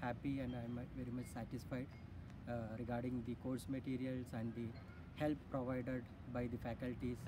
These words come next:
uh, Patil sir, uh, Akshay sir. So everyone is, uh, very helpful, uh, for us, and they are giving, uh, um,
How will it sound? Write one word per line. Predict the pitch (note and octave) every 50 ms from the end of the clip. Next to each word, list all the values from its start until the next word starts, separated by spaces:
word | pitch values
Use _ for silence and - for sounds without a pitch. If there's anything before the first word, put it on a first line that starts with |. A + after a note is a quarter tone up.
| - - - - - - - - -
uh, | B2+ A#2+ A2+ A2+ A2 A2 - - -
Patil | B2 B2 - C3 A#2+ A2+ -
sir, | - C3+ B2+ B2 B2 B2 A#2+ - - B2 A#2
uh, | A#2 A2+ A2 A2 A2 A2 - - - - - C#3+
Akshay | C3 - - C#3 C3 B2 -
sir. | - B2 A#2+ A#2+ A#2 - - - - - - - - - - -
So | C3 B2+ B2+ B2 B2 - - - - -
everyone | D3 C#3 D#3 E3 D#3+ D#3+ D#3 D#3+ D#3
is, | D3+ D3+ - - - - - - - - - - - - - - D#3+
uh, | C#3 C3 B2+ B2
very | A2+ C3 C#3+ D3 D3+
helpful, | - - C#3 B2+ - - D3 C3+ C#3 - - - - - - - - - C3+
uh, | B2+ A#2+ A#2 A#2 -
for | B2+ B2 A#2+
us, | A#2+ A#2+ - C3+
and | B2 B2+ A#2+
they | C3
are | B2 B2 A#2 A#2
giving, | B2 B2+ B2 C3+ C3+ C#3 C#3 C3+ C3 B2
uh, | A2+ A2+ A2 A2 G2+ - - - - - - - - - - B2
um, | A#2 A#2 A2 G#2 A2